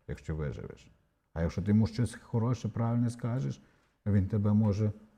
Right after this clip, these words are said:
не зачепити. Є ще ситуація, коли ми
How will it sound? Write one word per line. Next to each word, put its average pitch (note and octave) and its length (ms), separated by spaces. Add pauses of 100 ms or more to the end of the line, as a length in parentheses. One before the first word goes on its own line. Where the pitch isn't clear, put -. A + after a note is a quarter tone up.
(1600)
не C#3 200
зачепити. C3 600 (2000)
Є A2+ 220
ще F#3+ 200
ситуація, E3+ 680
коли D3+ 300
ми D3+ 320